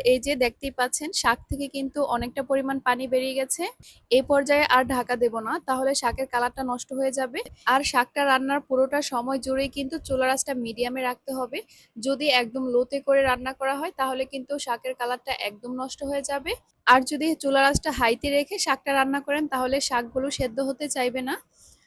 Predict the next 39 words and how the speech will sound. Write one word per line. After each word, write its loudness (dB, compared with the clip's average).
তো -4
মিডিয়াম 2
আঁচে -2
যদি -6
শাকটাকে -6
রান্না 0
করেন -4
তাহলে -2
শাকটা -4
ভালোভাবে 0
সেদ্ধও 0
হবে -4
এবং -2
কালারটাও -2
নষ্ট -6
হবে -4
না। -4
আর 4
এর 2
মাঝখানে -2
কিন্তু -6
আমি -2
দুটো -8
কাঁচামরিচ -2
এভাবে -2
মাঝখান -4
থেকে -8
ভেঙে -4
দিয়ে -4
দিয়েছি, -6
এতে 2
করে 2
কাঁচামরিচের 0
খুব -6
সুন্দর -2
একটা -4
ফ্লেভার -2
বের -2
হবে। -6